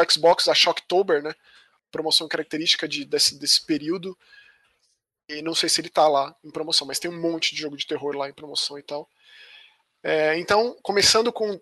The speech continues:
os que da minha lista, esse é sim um jogo de terror. A temática é bem aterrorizante, dá pra ter uns sustinhos e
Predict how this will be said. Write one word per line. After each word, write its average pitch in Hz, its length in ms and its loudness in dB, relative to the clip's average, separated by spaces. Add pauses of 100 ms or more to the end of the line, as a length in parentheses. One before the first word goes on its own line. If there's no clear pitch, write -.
os 170 220 -4
que - 200 -6
da 170 140 6
minha 220 220 4
lista, 214 560 2
esse 240 420 6
é 202 160 10
sim 233 300 0
um 240 60 -6
jogo 220 220 2
de 214 120 0
terror. 185 360 0 (560)
A - 80 -10
temática 160 420 0
é 165 40 -8
bem 165 140 -2
aterrorizante, 185 720 -2
dá 160 120 6
pra 165 140 -2
ter 185 100 -10
uns 175 140 -6
sustinhos 196 560 0
e 185 160 -2